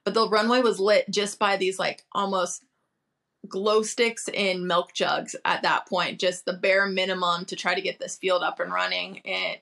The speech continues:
but still be in a covert environment. Um, you knew that there was some small arms fire in the area, so that was something that you're well aware of,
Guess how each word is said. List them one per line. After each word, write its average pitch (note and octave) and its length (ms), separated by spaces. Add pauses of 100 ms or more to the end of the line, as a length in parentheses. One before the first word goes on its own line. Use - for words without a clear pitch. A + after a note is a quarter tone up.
(120)
but F3+ 140
still F#3 200
be F3+ 120
in F3 80
a E3+ 80
covert - 400
environment. C#3+ 580 (640)
Um, F#3 480
you A3 200
knew A3 220
that G#3+ 240
there G3 240
was F#3+ 420
some F#3 220
small F#3+ 400
arms F#3+ 300
fire G3 260
in F#3+ 180
the F#3 160
area, F3+ 460
so F3 400
that F3+ 160
was F#3+ 140
something F#3+ 300
that F3+ 160
you're G3 100
well F3+ 240
aware E3+ 300
of, F3 280